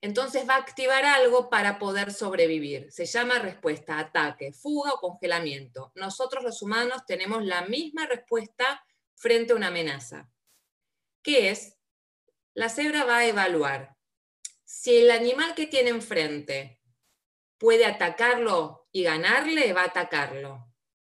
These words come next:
Si no tiene manera de atacarlo y ganar, como es un tigre, va a tratar de huir, escaparse.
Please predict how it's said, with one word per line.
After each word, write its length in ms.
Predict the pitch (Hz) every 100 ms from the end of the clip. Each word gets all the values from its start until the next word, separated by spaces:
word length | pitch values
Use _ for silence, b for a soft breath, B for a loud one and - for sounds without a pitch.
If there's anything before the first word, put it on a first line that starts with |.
| _
Si 220 | - 220
no 160 | 277 311
tiene 180 | 320 277
manera 340 | 202 214 233
de 80 | 196
atacarlo 500 | 165 151 190 196 196
y 60 |
ganar, 460 | 165 147 170 220 233
como 180 | 156 160
es 160 | 175
un 160 | 170 156
tigre, 460 | 202 240 294 254 180
va 100 | 196
a 80 |
tratar 460 | 208 196 220 214 214
de 100 | 202
huir, 560 | 185 185 165 151 139 - _ _ _ _ _
escaparse. 960 | 160 180 180 175 147 143 - 135 -